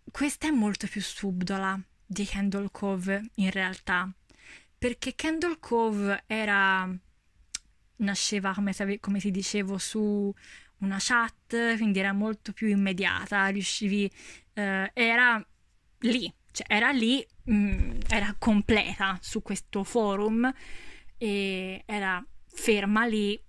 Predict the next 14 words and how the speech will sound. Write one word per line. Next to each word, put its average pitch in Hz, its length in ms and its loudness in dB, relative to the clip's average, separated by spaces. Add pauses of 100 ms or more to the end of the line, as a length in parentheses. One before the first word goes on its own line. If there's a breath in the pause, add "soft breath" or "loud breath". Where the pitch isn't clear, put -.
(320)
immediata, 208 920 2
la 196 140 -2
potevi 196 640 -2 (1040)
digerire 202 640 2
subito. 190 480 -4 (580 soft breath)
Millenovecentonovantanove 196 1300 0
invece 196 540 -2 (680)
nasce, 208 880 -2
anche 240 300 -2
questa 240 320 -2
su 208 120 -4
forum, 196 600 -2
anche 196 220 -2
questa 240 640 -2